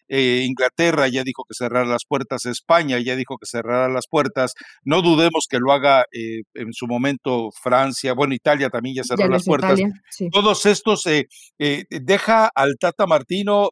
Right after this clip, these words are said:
Speaker 1: eh, de-, desamparado, le quita toda la dentadura para, eh, tratar de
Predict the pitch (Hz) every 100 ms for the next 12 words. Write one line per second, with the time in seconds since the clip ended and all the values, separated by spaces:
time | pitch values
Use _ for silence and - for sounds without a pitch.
0 | - 135 127 123 123 123 147 143 143 -
1 | 143 143 123 - 120 135 175 190 214 190
2 | 165 127 170 170 165 135 131 - 131 143
3 | 170 156 123 110 110 107 _ _ - 107
4 | 117 113 107 - _ _ _ _ _ 127
5 | 117 156 156 143 135 127 117